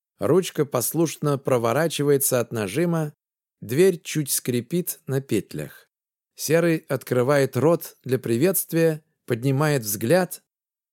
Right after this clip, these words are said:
«Корова!» Серый зажмуривается, трясет головой, открывает глаза. «Корова,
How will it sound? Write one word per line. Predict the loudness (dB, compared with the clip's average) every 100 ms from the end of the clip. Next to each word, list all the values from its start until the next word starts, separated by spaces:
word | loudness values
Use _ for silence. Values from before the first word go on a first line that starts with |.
| _
«Корова!» | 0 4 4 4 2 -2 -6 -14 _ _ _ _ _
Серый | -4 2 4 4
зажмуривается, | 2 0 0 2 4 4 4 2 0 0
трясет | 0 -2 0 0 2
головой, | 2 2 2 2 0 -4 _ _
открывает | -10 -4 -2 0 2 0
глаза. | 2 0 0 -4 -8 -14 _ _ _ _ _ -4
«Корова, | 0 4 4 4 0 -4